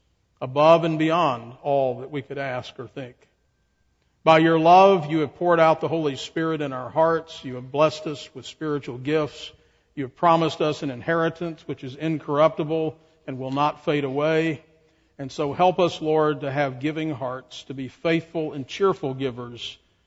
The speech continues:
to show forth our gratitude for all that you have given us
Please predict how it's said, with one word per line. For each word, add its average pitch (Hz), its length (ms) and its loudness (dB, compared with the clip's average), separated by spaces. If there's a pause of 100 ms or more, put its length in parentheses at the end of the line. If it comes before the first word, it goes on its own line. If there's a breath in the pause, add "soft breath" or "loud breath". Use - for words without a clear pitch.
(140)
to 139 100 -6
show 175 300 2
forth 160 400 0
our 151 180 -2
gratitude 139 840 -2
for 139 140 -14
all 156 480 2
that 151 140 -2
you 151 100 -4
have 139 120 -8
given 127 260 -8
us - 360 -14